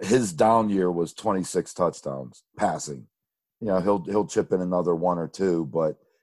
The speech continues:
you know, that was also in limited action. He only played the fourteen games,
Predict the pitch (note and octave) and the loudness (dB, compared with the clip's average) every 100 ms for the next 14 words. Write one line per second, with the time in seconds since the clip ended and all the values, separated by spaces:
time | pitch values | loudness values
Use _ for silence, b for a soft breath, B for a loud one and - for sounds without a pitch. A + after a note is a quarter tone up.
0 | _ F2+ F2+ G#2 F#2+ F2 G2 - F#2 F2+ | _ -2 4 4 4 4 4 4 4 4
1 | E2+ E2 F#2 F2 E2+ F2 F#2+ - D2+ D#2 | 2 -2 -2 0 2 4 2 0 -8 -6
2 | E2+ D2 F#2 F#2 D2+ D2+ C#2 - F#2 F2 | -6 -2 2 2 2 -4 -4 -6 -2 -2
3 | - F2+ D#2+ F2 F#2 D#2 D#2 - | -4 -8 -2 0 2 0 -4 -12